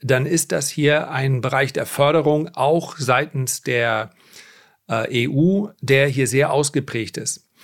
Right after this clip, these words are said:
und der dazu führen könnte, dass wir hier über Unternehmen sprechen, die in den nächsten Jahren noch keine Gewinne erzielen, aber dann und dann einen gewissen Wettbewerbsvorteil haben gegenüber amerikanischen Unternehmen.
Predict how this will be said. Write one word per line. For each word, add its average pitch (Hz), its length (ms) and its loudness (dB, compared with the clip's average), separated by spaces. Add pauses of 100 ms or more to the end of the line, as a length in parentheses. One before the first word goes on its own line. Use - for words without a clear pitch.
(360)
und 139 160 4
der 156 80 6
dazu 147 300 -2
führen 175 360 0
könnte, 170 680 -2
dass 131 460 -4
wir 139 480 4
hier 147 260 4
über 143 200 2
Unternehmen 131 420 0
sprechen, 139 420 0
die 131 340 0 (160)
in 151 140 0
den 143 140 6
nächsten 151 400 2
Jahren 143 340 2
noch 123 180 -6
keine 175 300 0
Gewinne 131 320 -2
erzielen, 143 460 -2
aber 156 480 -2
dann 120 460 0 (500)
und 139 320 0
dann 185 260 2
einen 160 380 0
gewissen 135 420 -2
Wettbewerbsvorteil 131 960 0
haben 123 260 0
gegenüber 131 380 0
amerikanischen 135 720 -2
Unternehmen. 110 640 -10